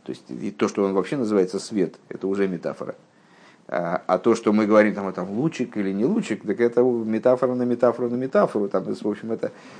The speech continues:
э, нечто, какой-то очень отдалённый пример, позволяющий нам что-то ухватить.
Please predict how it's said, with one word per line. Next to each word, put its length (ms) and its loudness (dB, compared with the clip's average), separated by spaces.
э, 400 6
нечто, 540 2
какой-то 380 4
очень 240 0
отдалённый 600 2
пример, 440 2
позволяющий 520 2
нам 100 -4
что-то 260 -2
ухватить. 380 0